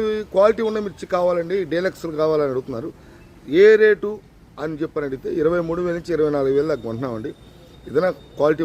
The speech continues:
ఉంటే ఆ పైన ఉందని చెప్పి చెప్పడం జరిగింది. ఇంకా తాళ్ళు చూసుకుంటే తేజ తాళ్ళు అయితే అటు ఆరు వేలు కానించి ఏడు వేలు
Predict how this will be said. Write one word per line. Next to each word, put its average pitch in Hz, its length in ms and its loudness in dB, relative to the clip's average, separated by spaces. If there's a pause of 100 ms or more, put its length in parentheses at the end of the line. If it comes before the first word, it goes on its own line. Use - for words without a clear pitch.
ఉంటే 117 160 -8 (360)
ఆ 110 120 -12
పైన 131 200 -2 (220)
ఉందని 107 220 -8
చెప్పి - 240 -8
చెప్పడం 95 280 -8
జరిగింది. 78 260 -16 (720)
ఇంకా 110 140 -4 (140)
తాళ్ళు 202 320 2
చూసుకుంటే 131 460 -4 (720)
తేజ 214 240 4 (180)
తాళ్ళు 170 240 2
అయితే 110 240 -8 (1200)
అటు 143 180 0 (540)
ఆరు 208 240 4
వేలు 226 240 6
కానించి 214 400 -2
ఏడు 180 180 -2
వేలు 185 160 -4